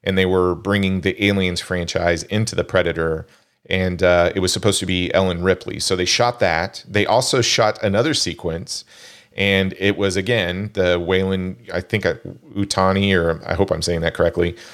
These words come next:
Um, and instead of Ripley, the other sequence that they shot to bring the Alien franchise in, it was gonna be Newt.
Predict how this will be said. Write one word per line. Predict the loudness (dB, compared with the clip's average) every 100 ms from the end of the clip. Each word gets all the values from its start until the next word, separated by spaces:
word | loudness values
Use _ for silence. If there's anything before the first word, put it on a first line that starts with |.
| -20 -20 -4
Um, | 0 0 -2 -2
and | 0
instead | 0 2 2
of | 0 0
Ripley, | 0 0 -2 -2 -2
the | 0 2
other | 2 2
sequence | 0 -2 -2 -2 -2
that | -4
they | -4
shot | 0 0 0 -2
to | -4
bring | -2 0
the | 0
Alien | 0 0 -2
franchise | -4 -4 -2 -2 -2
in, | -4 -4
it | -4
was | -2
gonna | -2 -2
be | -4
Newt. | -4 -4 -6 -12